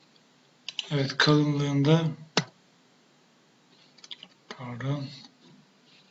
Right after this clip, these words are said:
kalınlığında bir yaptığımız zaman bu şekilde değerimizi yetmiş yaptığımız zaman bu şekilde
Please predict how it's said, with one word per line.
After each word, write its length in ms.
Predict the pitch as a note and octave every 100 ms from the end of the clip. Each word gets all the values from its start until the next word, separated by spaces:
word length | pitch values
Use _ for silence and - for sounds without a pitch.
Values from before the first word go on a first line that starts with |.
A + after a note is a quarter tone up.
| _ - - - - _ _ _ _ _ _ _ _ _ - - - _ _ _ - _
kalınlığında 800 | - D3 C#3+ D3 D3 D3 D3 C#3+
bir 140 | D3+
yaptığımız 520 | D3+ D3 - D#3 C3+ C3
zaman 360 | C3 E3 F3 - - _ _ - - _ _ _ _ _ _ _ _ _ _ _ _ - - - -
bu 100 | D#3+
şekilde 720 | D3+ C3 C3+ B2+ E3 E3+ - - - _ -
değerimizi 680 | D3+ D3+ D3 D3 D3+ D3+ - - _ _ _ _ - - - - - - -
yetmiş 460 | D#3 D3 D#3+ - D3
yaptığımız 460 | C#3+ - C#3+ B2+
zaman 500 | B2+ C3+ D#3+ F3+ - - _ - D#3
bu 80 |
şekilde 640 | C3 B2 B2+ B2+ C#3+ E3